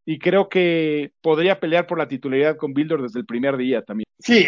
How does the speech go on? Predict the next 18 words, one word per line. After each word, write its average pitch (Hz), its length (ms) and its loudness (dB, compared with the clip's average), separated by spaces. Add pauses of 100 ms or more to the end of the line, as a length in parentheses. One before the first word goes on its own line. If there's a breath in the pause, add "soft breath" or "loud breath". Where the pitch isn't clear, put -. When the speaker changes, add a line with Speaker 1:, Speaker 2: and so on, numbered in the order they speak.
(160)
Speaker 2:
a, 196 300 -2
a 156 40 -2
ver, 156 260 0
o - 40 -20
sea, 175 260 -4
la 170 200 -4
secundaria 185 580 -2
es - 220 -10
al 156 140 -4
final 165 220 -4
de 180 100 -2
una 175 160 0
liga 165 360 0
de, 135 440 -4 (100)
por 151 180 0
aire, 180 400 0
entonces 165 560 -4
hace 196 420 -2